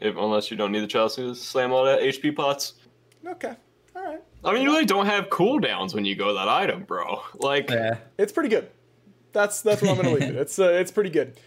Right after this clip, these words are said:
Speaker 2: Uh, so is Bluestone, a-, as Alec
Speaker 1: Mm-hmm.
Speaker 2: mentioned, a buff.
Speaker 1: Oh, yeah, sorry.
Speaker 2: Uh, Bluestone
Speaker 1: <laughs>
Speaker 2: Pendant, ten to fifteen on the base version on the physical power, twenty-five to seventy-five on the, the, the passive. Uh,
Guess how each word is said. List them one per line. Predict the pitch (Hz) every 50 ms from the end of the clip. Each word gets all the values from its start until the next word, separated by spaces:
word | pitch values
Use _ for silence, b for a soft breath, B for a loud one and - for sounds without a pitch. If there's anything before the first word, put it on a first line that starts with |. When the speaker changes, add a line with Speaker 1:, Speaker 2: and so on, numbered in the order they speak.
| b b b
Speaker 2:
Uh, | 180 180 175 180
so | 170 - 254 254 254
is | 233 190
Bluestone, | 160 185 208 214 196 - 220 208 208 202 202 196
a-, | 202
as | 190 185 170 170 160 180 165 165 160 156 -
Alec | - 175 175 170
Speaker 1:
Mm-hmm. | -
Speaker 2:
mentioned, | 147 170 165 160 175 170 165 160 - -
a | 170
buff. | 151 139 160 131 127
Speaker 1:
Oh, |
yeah, | 117 104 98
sorry. | - - 110 104 101 - - -
Speaker 2:
Uh, | 160 156 147 147 143 139 135 - 147
Bluestone | 185 196 202 - 214 196 180
Speaker 1:
<laughs> |
Speaker 2:
Pendant, | 147 196 185 180 190 170 165 -
ten | - 202 196 190 190
to | 175
fifteen | - - 190 185 - - - 220 214 208 208 208 202 214 208 B B B B B B
on | 180 180 175
the | 165
base | 160 175 185 190 185 190
version | 190 190 175 175
on | 180 165
the | 160
physical | 151 185 175 175 175
power, | 175 185 180 170 170 170 165 165 165 B B B B B
twenty-five | - 208 208 208 196 208 196 185 185
to | -
seventy-five | 160 - - - 214 214 220 247 214 214 196 - 190 170 165 160 156 156 160 156 -
on | - 156 151 147 147
the, | 143 - - 165 151 135
the, | 160 170 - 190
the | 135 143
passive. | - - 160 156 165 165 - 160 147 139 135 135 - b b b b b b b _ -
Uh, | 151 147 139 135 135 131 127 117